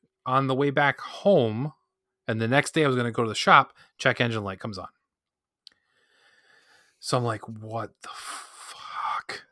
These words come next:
So I go back to them. They said, "Okay, we ran the code. It's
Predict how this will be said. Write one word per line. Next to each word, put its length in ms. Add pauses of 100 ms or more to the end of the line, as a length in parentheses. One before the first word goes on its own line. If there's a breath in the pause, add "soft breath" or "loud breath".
So 440 (360)
I 160
go 120
back 220
to 40
them. 100
They 80
said, 160
"Okay, 320
we 200
ran 280
the 80
code. 460 (160)
It's 480